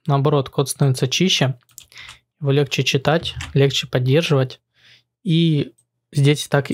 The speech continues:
ясно, что это добавляет два числа, здесь начинается программа, эта штука двигает камеру, это что-то непонятное делает. Если это что-то непонятное делает, вы не понимаете, да, и хотите добавить описание метода, вернее, комментарий,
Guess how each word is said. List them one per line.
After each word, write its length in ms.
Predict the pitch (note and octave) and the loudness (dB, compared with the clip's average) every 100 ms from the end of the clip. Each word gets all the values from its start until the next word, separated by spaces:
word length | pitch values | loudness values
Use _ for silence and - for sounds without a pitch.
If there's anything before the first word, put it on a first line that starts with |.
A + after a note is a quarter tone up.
| - | -6
ясно, 480 | F3 C#3 D3 - C#3 | 0 2 2 0 -2
что 240 | - C3+ | 0 0
это 180 | C3 C#3 | 0 0
добавляет 460 | C3 B2+ C3 C3 B2+ | 0 0 2 2 2
два 180 | C3 B2 | 0 0
числа, 640 | - - D#3+ F#3 F3 - | -4 -2 0 0 -2 -8
здесь 300 | C#3+ C#3+ C3+ | -2 0 2
начинается 480 | C3 B2+ C#3 B2+ B2+ | 0 2 2 2 0
программа, 500 | - C3 C#3+ E3+ C#3 | 0 2 2 2 2
эта 140 | B2+ | 2
штука 280 | B2+ - C3+ | 0 0 0
двигает 420 | B2+ B2+ C3 B2+ | 0 2 2 -2
камеру, 400 | - D3+ D#3+ C#3 - - - _ _ | 0 0 2 0 -4 -18 -20 _ _
это 560 | D#3+ D#3+ - D3 C3+ - | -2 -2 0 0 0 -2
что-то 380 | - - C#3+ C#3+ | -6 -2 -2 2
непонятное 520 | C#3 C3+ C#3 B2+ C#3 | 0 2 0 0 0
делает. 320 | C3 B2+ B2+ - - | 2 0 -4 -8 -6
Если 300 | D#3+ D3+ - | 0 0 2
это 160 | D3+ D3 | 0 0
что-то 260 | - C#3+ C#3+ | 0 0 0
непонятное 500 | C#3 C#3+ C#3+ C#3 C#3 | 0 0 0 0 -2
делает, 380 | E3 G#3+ - | 0 0 0
вы 60 | C#3+ | -2
не 80 | C3+ | 0
понимаете, 560 | C3+ C#3 C#3 B2+ B2 | 0 2 2 0 -2
да, 200 | C3+ D#3 | -2 0
и 140 | F3 D#3+ | 0 -2
хотите 380 | - D3 C3 C#3 | -2 -2 -2 -2
добавить 440 | C#3 C#3 C3+ B2+ - - - - - | 0 0 0 -4 -14 -18 -18 -14 -4
описание 480 | C3+ - C#3 C3 | 0 2 2 4
метода, 500 | B2+ E3 F#3 C3+ B2+ B2 _ _ _ - | 2 2 0 0 -2 -2 _ _ _ -4
вернее, 640 | D#3 C3+ C3+ C3 C3 - F3 | 0 2 2 2 0 -4 -10
комментарий, 520 | - C#3 C3 C3 C3+ | 0 2 2 0 -2